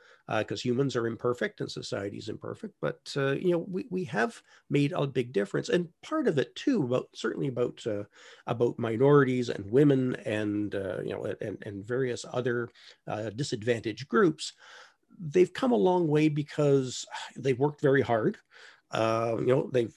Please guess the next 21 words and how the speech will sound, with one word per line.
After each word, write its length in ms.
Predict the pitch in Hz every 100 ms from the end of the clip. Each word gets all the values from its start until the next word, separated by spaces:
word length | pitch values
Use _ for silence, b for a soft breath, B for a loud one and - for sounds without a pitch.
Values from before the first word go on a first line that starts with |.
| -
themselves, 1040 | - - 123 110 - 147 127 165 190 - _
um, 840 | 117 110 113 117 117 113 117 113 104
to 100 | -
create, 420 | - 131 127 - -
um, 160 | - -
you 100 | -
know, 180 | 117 123
an 80 | 120
awareness 600 | 110 110 113 120 131 - -
and 180 | 120 101
tolerance 600 | 113 113 110 110 131 -
and 200 | 117 107
educate 520 | 135 113 117 120 123 - -
the 80 | 113
rest 300 | 110 120 -
of 80 | 110
us 220 | 131 -
who 160 | 123 101
are, 280 | 101 95 B B B -
who 140 | 135
are, 280 | 117 117